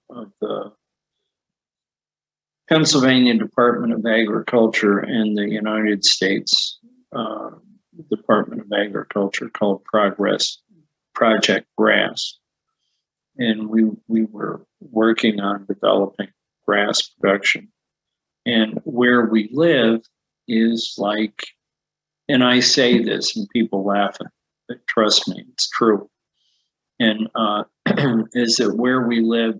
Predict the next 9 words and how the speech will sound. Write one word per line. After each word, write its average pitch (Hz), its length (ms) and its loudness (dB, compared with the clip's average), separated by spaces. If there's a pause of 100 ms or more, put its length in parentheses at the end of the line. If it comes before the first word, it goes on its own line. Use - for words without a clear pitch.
is 107 320 -8
the 107 60 -2
Napa 110 600 0
Valley 101 480 -2 (840)
for 110 100 -2
sheep. 113 460 0 (1080)
And 117 120 2
it's 113 200 0
because 117 600 0